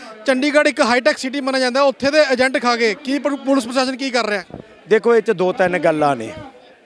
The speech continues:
Speaker 2: ਜਿਵੇਂ ਕਿ ਕੋਈ ਵੀ ਕਮਰਸ਼ੀਅਲ ਜਗ੍ਹਾ ਹੁੰਦੀ ਹੈ ਜਿਹੜੀ,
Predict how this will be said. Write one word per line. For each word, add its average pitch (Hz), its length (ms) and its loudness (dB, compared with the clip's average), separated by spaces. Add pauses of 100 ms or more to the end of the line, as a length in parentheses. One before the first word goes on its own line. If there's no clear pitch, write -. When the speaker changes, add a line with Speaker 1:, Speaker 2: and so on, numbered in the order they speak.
(1300)
Speaker 2:
ਜਿਵੇਂ 226 380 2
ਕਿ 185 440 0 (1400)
ਕੋਈ 277 280 6
ਵੀ 294 140 -2
ਕਮਰਸ਼ੀਅਲ 247 580 0
ਜਗ੍ਹਾ 208 320 2
ਹੁੰਦੀ 180 340 -2
ਹੈ 160 60 0
ਜਿਹੜੀ, 143 300 -4